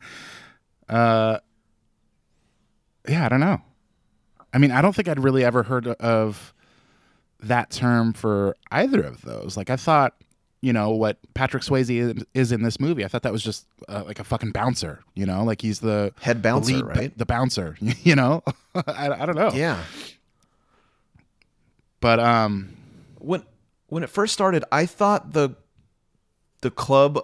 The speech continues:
Speaker 2: owner that hires him, I thought he was gonna end up being the bad guy.
Speaker 1: Dude, he seems like the bad guy, right? The way that he fucking
Speaker 2: He does,
Speaker 1: just
Speaker 2: right?
Speaker 1: s-, like, talks through his teeth and he's smiling the whole time. He seems like a fucking evil dude.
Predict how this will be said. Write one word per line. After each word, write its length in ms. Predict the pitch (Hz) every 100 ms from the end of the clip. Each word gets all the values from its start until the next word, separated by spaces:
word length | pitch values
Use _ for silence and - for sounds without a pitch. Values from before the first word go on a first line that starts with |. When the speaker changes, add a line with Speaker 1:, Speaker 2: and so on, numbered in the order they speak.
| -
Speaker 2:
owner 520 | 135 139 147 160 113 71
that 220 | 113 -
hires 540 | - 104 135 165 165
him, 240 | 180 185 175 -
I 160 | 147
thought 200 | 185 220
he 120 | 143
was 140 | 156 127
gonna 160 | 139
end 180 | - 117
up 140 | 113 113
being 140 | 113
the 80 | 95
bad 280 | 95 92 78
guy. 300 | 71 - - -
Speaker 1:
Dude, 200 | - 220
he 160 | 127 226
seems 400 | - 220 240 220
like 140 | 208
the 80 | 208
bad 340 | 180 226 277 170
guy, 180 | -
right? 340 | 67 101 175 226
The 120 | 143
way 160 | 135 175
that 180 | -
he 180 | - 170 151
fucking 180 | - 180
Speaker 2:
He 40 |
does, 360 | 170 - 247 101
Speaker 1:
just 100 | 104
Speaker 2:
right? 240 | 156 240 -
Speaker 1:
s-, 260 | - - -
like, 160 | 131 123
talks 320 | - 147 -
through 160 | - 151
his 140 | 143
teeth 400 | - 156 165 -
and 80 | 143
he's 120 | 127
smiling 460 | - 131 117 135 139
the 60 | 135
whole 140 | 143
time. 320 | - 139 147
He 140 | 147 160
seems 340 | - 185 254
like 120 | 202
a 40 | 117
fucking 280 | - 185 131
evil 240 | 165 139
dude. 380 | 107 190 95